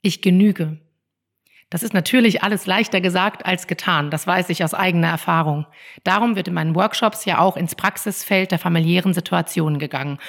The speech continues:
um Erfahrungen und innere Haltungswechsel spürbar zu machen und alternative Handlungsmöglichkeiten auszuprobieren. Wir trainieren sozusagen den Haltungs- und Handlungsmuskel.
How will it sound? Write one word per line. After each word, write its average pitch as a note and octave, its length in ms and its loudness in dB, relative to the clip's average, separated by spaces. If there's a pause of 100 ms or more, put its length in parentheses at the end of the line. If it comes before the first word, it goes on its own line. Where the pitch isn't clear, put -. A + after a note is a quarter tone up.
(220)
um F3+ 120 2
Erfahrungen A3 720 4
und E3+ 120 -4
innere G3 360 2
Haltungswechsel F#3 720 0
spürbar G3+ 460 2
zu - 120 -8
machen E3+ 400 0 (300)
und - 180 -4
alternative F#3 600 2
Handlungsmöglichkeiten F3+ 1000 0
auszuprobieren. D3 920 -4 (500)
Wir G3 140 2
trainieren A#3 400 6
sozusagen G3 640 0
den E3 240 0
Haltungs- G#3+ 480 0
und - 220 -4
Handlungsmuskel. D#3 840 -2